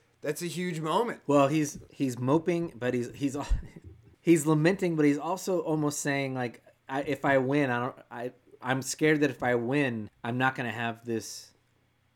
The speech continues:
Speaker 2: it's gonna remove this chip, um, off my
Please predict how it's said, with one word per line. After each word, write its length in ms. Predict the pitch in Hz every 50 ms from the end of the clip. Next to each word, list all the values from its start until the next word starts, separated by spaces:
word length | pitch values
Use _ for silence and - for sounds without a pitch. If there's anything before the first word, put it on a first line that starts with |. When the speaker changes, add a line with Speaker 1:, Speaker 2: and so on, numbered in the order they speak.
| _ -
Speaker 2:
it's 140 | - 107 -
gonna 160 | - 139 123
remove 340 | 123 117 120 123 127 123 117
this 200 | 117 104 98 -
chip, 400 | - - - - 160 147 - - -
um, 240 | 123 113 107 107 110 -
off 240 | 113 104 - -
my 340 | - 104 101 98 95 92 92